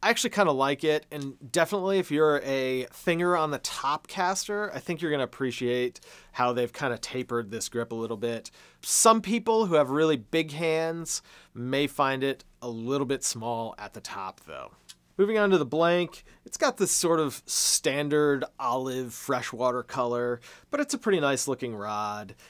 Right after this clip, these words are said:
And of course, Fenwick does add alignment dots, which we like, and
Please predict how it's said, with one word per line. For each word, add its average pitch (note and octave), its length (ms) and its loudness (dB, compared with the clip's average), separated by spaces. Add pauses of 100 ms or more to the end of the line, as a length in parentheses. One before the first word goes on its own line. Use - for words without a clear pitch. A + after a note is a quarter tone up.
(120)
And C3 240 -6
of B2+ 120 -8
course, D#3 520 2 (540)
Fenwick D#3 640 2 (160)
does E3+ 280 4
add D#3+ 560 4 (460)
alignment D3 500 2
dots, F#3+ 480 2
which C3 160 -6
we C#3 80 -2
like, G3+ 500 2 (140)
and E3+ 800 0